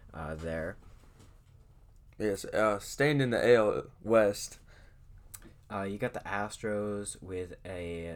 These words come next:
Speaker 1: lead over the Ath-, uh, Athletics. A, what is that? Five-game lead. Um,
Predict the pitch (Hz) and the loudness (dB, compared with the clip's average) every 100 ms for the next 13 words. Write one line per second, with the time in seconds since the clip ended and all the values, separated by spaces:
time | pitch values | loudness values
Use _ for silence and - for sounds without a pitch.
0 | - 87 92 95 98 95 92 85 87 82 | -12 -12 -8 -6 -6 -8 -10 -12 -8 -10
1 | 85 - 101 90 82 80 - - - - | -10 -12 -8 -8 -8 -12 -16 -20 -20 -12
2 | 90 - 95 95 95 - - - - 90 | -10 -6 -6 -4 -6 -8 -12 -12 -14 -10
3 | 82 82 - - - - - - - - | -8 -8 -10 -16 -20 -20 -20 -20 -20 -10
4 | 98 92 85 73 - - - - 110 120 | -8 -6 -6 -6 -8 -14 -18 0 2 2
5 | 117 117 117 117 117 117 117 117 120 120 | 2 0 0 -2 -2 -2 -2 -4 -6 -14
6 | - 95 92 90 87 82 73 | -8 -4 -2 -2 -6 -8 -12